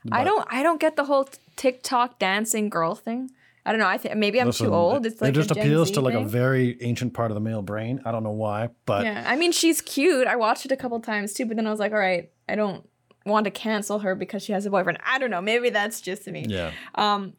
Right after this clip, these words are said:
Speaker 1: but what I think is interesting about Bernie supporters is that a lot of them are actually refusing to, like, vote blue no matter who, who. They've done polls where they ask,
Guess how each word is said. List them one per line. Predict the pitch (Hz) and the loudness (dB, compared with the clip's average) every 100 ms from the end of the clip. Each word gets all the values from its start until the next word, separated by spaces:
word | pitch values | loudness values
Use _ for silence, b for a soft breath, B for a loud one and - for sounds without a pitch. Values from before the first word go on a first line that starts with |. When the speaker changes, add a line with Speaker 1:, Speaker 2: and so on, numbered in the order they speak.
| - | -4
Speaker 1:
but | 254 | 0
what | 285 | 2
I | 330 | 0
think | 370 453 | 0 0
is | 247 | 0
interesting | 240 262 311 | 0 -2 -2
about | 262 196 | 0 0
Bernie | 202 247 | 0 -2
supporters | 330 262 214 202 208 | -2 -4 -2 -2 -2
is | |
that | 214 202 | 0 2
a | |
lot | 196 185 277 | 2 2 0
of | 277 | 0
them | 226 | 2
are | 180 185 | 2 2
actually | 156 - 240 | 0 -2 -2
refusing | 202 196 - _ - 254 269 226 208 | -2 -4 -6 _ -6 -4 0 0 0
to, | 208 202 185 185 | -2 -4 -4 -4
like, | 175 170 | -6 -4
vote | 180 180 196 156 | 0 2 2 -2
blue | 185 196 | -4 -2
no | 202 185 | -2 -2
matter | 180 175 | -2 -4
who, | 175 185 175 - | -4 -8 -8 -8
who. | 196 214 277 B B - | -6 -6 -8 B B 0
They've | 214 | 2
done | 220 208 202 190 _ _ _ _ - | 2 2 0 -6 _ _ _ _ -20
polls | - 226 247 208 | -2 4 4 4
where | 208 | 2
they | 208 | 0
ask, | - 180 190 - | 0 -2 -4 -8